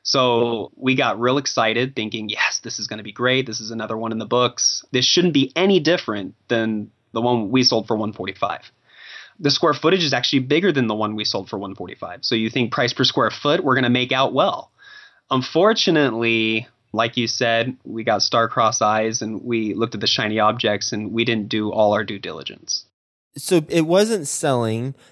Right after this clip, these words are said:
Speaker 2: People were walking in and out of it. What's the deal? How come that's the case?
Speaker 1: There's a couple reasons or why it didn't sell or why it's not selling, hopefully this time in escrow.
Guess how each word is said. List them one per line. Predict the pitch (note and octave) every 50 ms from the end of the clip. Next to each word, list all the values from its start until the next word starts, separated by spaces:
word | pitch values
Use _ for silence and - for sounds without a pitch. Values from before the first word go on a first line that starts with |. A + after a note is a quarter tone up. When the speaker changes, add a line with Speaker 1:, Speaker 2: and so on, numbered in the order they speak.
| _ -
Speaker 2:
People | E3+ E3+ E3+ F#3 F3+
were | D#3+ D3+
walking | D3 C#3+ C#3+ C#3+ C#3+ - D3+ C#3+
in | G#2+ B2+ D3 D#3
and | D#3 D3
out | C3 A#2+ A#2 A2+
of | A2+ A2+ A2
it. | A2+ A2+ A#2 A2+ - - _ _ _ _ _ -
What's | - D3 D#3+ E3+ F3+ F3+ - -
the | - E3
deal? | D#3 E3+ G#3 F3+ C3+ A2
How | A#2 B2+ C#3 D3+ D3+
come | - - D3+ C#3
that's | C3+ C3 B2+ - - -
the | - A#2
case? | - D3 C3+ A2 F2+ - - - - - _ _ _ _ _ _ _ _ -
Speaker 1:
There's | D#3+ D#3+ E3
a | E3+
couple | - - G3 G3+ G3 F#3 D#3 C3+ A2 - - _ _ _ -
reasons | C#3 C3+ C3+ C3 B2+ B2+ A#2+ A2 G#2+ G2 G#2
or | A2 G#2+ G2+ - - _ _
why | - B2 B2 B2+ A#2+ A#2
it | A2 G#2+ G#2
didn't | A2 A#2 A2+ G#2 G2+
sell | - - - A2 A2 A2 G#2+ A2
or | G#2+ G#2 G#2+ G#2+
why | G#2+ G#2
it's | A2 -
not | B2+ A#2 A2
selling, | - - A2+ A2 G#2+ G#2 G#2 A2 - - - - - - - - - - _ -
hopefully | - C#3+ C3 - - C3 B2+ B2 A#2+ A2+ A2+ A2
this | - A#2 A#2+ A#2 -
time | - - A#2 A2
in | A2 A2
escrow. | A2 A2 - - - G#2 G2+ F#2+ F#2+